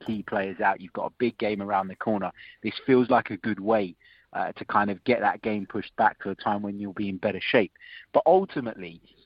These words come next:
I think it's one of those things where it feels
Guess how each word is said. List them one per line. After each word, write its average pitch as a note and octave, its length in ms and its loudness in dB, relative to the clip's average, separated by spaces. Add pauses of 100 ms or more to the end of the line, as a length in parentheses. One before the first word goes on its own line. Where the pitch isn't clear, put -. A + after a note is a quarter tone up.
(120)
I - 60 -2
think F#3 260 -2
it's D#3+ 160 -2
one D3+ 160 4
of C3+ 60 0
those A#2+ 160 4 (100)
things C#3+ 260 -2
where G2+ 300 -2 (640)
it B2+ 160 -4
feels D3+ 200 4